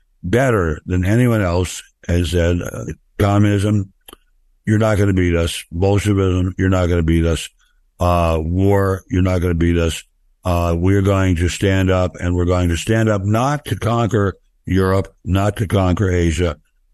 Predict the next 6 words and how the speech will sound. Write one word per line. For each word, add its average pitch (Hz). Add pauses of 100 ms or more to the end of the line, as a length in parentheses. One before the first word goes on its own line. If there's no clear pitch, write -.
(140)
but 98 (220)
to 90
bequeath 87 (100)
peace." 85 (180)
And 87
that, 95